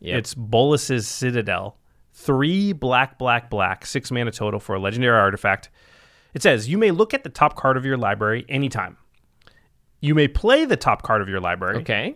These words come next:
Speaker 2: So it's like Future Sight. "If you cast a spell this way, pay life equal to its converted mana cost rather than pay its mana cost."
Speaker 1: I'm sorry, what? <sighs> Wait, well, what?
Speaker 2: Yeah, so you don't,
Speaker 1: <laughs>
Speaker 2: so you,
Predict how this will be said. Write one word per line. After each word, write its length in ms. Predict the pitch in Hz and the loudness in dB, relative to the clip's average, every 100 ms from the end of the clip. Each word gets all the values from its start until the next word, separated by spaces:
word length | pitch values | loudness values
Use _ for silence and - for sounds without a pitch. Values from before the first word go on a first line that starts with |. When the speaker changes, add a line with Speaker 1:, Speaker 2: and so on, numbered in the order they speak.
| - | -10
Speaker 2:
So 120 | 117 | -8
it's 100 | 107 | -6
like 80 | 113 | -6
Future 320 | 127 107 98 | -6 -6 -6
Sight. 300 | - 98 - _ _ _ _ _ _ _ | -6 -6 -8 _ _ _ _ _ _ _
"If 160 | 214 226 | -2 2
you 160 | 277 | 0
cast 440 | 277 - 214 226 240 | 0 0 2 0 -2
a 80 | 190 | -4
spell 340 | - 170 208 | -2 0 2
this 200 | 165 123 | 2 -2
way, 340 | 113 104 113 - _ _ _ _ _ | -4 -4 -6 -10 _ _ _ _ _
pay 240 | - 190 | -2 0
life 400 | 202 175 160 - - | 2 4 4 2 -8
equal 260 | 151 151 139 | -8 -4 -4
to 120 | 147 | -2
its 140 | 135 | -4
converted 360 | - 113 117 110 | -6 -2 -2 -2
mana 240 | 113 127 | -2 -2
cost 380 | 123 113 101 - | 0 0 0 -2
rather 340 | 107 110 123 131 | 0 2 4 0
than 200 | 123 107 | -4 -6
pay 180 | 120 | -6
its 240 | 110 - - | -6 -8 -10
mana 380 | 107 110 101 92 | -4 0 0 -2
cost." 340 | - - - | -10 -16 -14
Speaker 1:
I'm 80 | 131 | -8
sorry, 220 | 123 104 | -4 -4
what? 240 | 90 104 - - - - _ _ _ _ _ _ - | -2 -6 -8 -18 -20 -20 _ _ _ _ _ _ -16
<sighs> 80 | - 131 - - - _ - | -10 -10 -12 -18 -20 _ -10
Wait, 260 | 117 117 | -4 -4
well, 220 | 101 101 113 | -2 -4 -4
what? 220 | 170 453 - | -6 -8 -4
Speaker 2:
Yeah, 320 | 123 95 101 | -2 -2 -4
so 240 | - 151 | 0 0
you 180 | 147 175 | 2 4
don't, 220 | 233 233 226 - | 4 4 -2 -6
Speaker 1:
<laughs> 140 | - | -10
Speaker 2:
so 120 | - 196 | -2 -2
you, 160 | 180 | -2